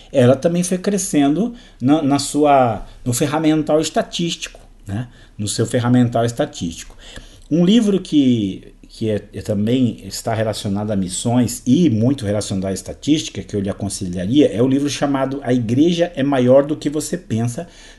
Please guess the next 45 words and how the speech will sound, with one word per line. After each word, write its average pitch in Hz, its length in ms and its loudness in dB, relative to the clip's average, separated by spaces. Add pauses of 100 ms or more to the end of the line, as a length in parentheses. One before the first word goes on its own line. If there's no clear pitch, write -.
(120)
também 190 400 6
do 233 80 0
Patrick 170 480 2
Johnstone. 123 680 -2 (520)
Então, 135 220 0
o 147 40 2
Patrick 139 460 0
Johnstone, 127 520 0
que - 200 0
é 117 60 4
o 117 100 2
autor 113 280 0
desse 107 280 -4
livro, 190 200 -2
né, - 200 -6 (120)
Intercessão - 460 -6
Mundial, 113 580 2 (460)
é, 101 400 -2
e 107 160 0
ele 120 120 2
também 143 360 4
é - 20 6
autor 143 360 4
do 170 120 2
livro 135 460 2
A 127 100 0
Igreja 123 420 2
é - 20 0
Maior 143 260 2
do 123 80 0
que 135 140 -4
Você 139 280 -4
Pensa. 107 500 -4 (380)
E 117 100 0
o 196 60 4
subtítulo 143 720 0
do 107 140 -2
livro 131 340 2
é 98 160 0
A 107 100 -6
Tarefa 143 520 2
Inacabada 143 640 0
da 160 160 0
Evangelização 139 760 -2
Mundial. 139 500 -4